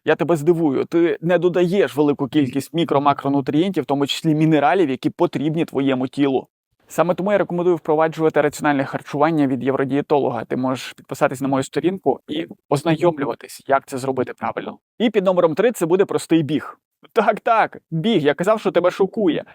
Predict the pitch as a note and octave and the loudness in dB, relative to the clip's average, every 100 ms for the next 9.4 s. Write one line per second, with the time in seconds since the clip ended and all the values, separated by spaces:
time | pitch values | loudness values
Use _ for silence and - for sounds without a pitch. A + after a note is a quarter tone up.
0 | _ _ - E3+ - - F3+ A#3+ F#3+ D3+ | _ _ 0 0 0 -8 -2 0 2 4
1 | D3 D#3 G3 - - G#3+ F3+ D3+ D3+ B2+ | 2 0 -2 -4 -8 -2 -2 0 -2 -2
2 | D#2 - - D3+ F#3+ F3+ - - A#3+ - | -4 -8 -8 0 0 0 -4 -4 -2 2
3 | E3 - D#3+ E3 D#3+ D#3+ D#3 D3 C#3+ C#3 | 2 2 2 2 0 0 -2 0 -2 -4
4 | D3 D#3+ - C#3+ D3 F#3 F#3 D3+ C#3 - | -6 -6 -4 -2 0 2 2 0 -2 2
5 | D#3+ F3 G3 F3+ F3 F3+ F3+ F3+ - G3 | 2 2 0 -2 -2 -4 -6 -6 -6 -6
6 | A3 D#3 C#3 - - - _ - G3 - | -6 -2 -4 -4 -18 -20 _ -2 -2 0
7 | B3+ F#3 D#3 D3+ D3+ F3 G3+ F#3 F3 F3 | 0 0 -2 -2 0 2 2 2 0 0
8 | F3+ F3+ G3 F3+ A#3 C4 G3 D#3 D3 D#3 | 0 0 0 0 -2 -2 2 2 2 0
9 | D#3+ D3+ G3 | 0 0 0